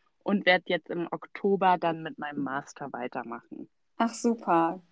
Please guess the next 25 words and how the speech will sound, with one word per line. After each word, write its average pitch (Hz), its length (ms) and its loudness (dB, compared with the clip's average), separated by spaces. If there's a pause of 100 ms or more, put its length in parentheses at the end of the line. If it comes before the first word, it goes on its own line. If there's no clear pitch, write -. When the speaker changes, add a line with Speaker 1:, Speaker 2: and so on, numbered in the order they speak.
Speaker 2:
Genau, 214 320 4
Maya, 190 320 2
schön, 254 260 -2
dass 262 200 0
du 233 80 -8
dabei 190 500 2
bist. 392 480 -4
Ähm, 202 540 -10
ja, 262 180 4
heute 262 320 2
geht's 233 380 -12
ja 214 180 -6
um 214 240 -12
das 208 240 -14
duale 202 480 -8
Studium. 226 800 0 (800)
Und 208 160 2
Speaker 1:
Genau. 165 140 0
Speaker 2:
der 190 120 4
Podcast 214 720 -4
richtet 202 360 -8
sich 196 280 -10
ja 180 580 -2
primär 196 480 -4
auch 180 240 4